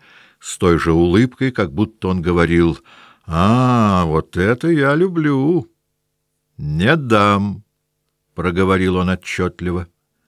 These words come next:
Бледный, с трясущейся губой, Пьер рванул лист. "Вы, вы негодяй!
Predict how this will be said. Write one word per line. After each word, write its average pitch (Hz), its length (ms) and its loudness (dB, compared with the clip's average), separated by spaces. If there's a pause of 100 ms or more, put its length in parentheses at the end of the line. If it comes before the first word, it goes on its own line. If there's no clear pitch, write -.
(260)
Бледный, 92 720 -2 (760)
с - 160 -20
трясущейся 101 880 0
губой, 92 420 2
Пьер 104 540 -2
рванул 90 520 -2
лист. 87 420 -8
"Вы, 101 400 0 (760)
вы 104 600 2
негодяй! 110 1040 -2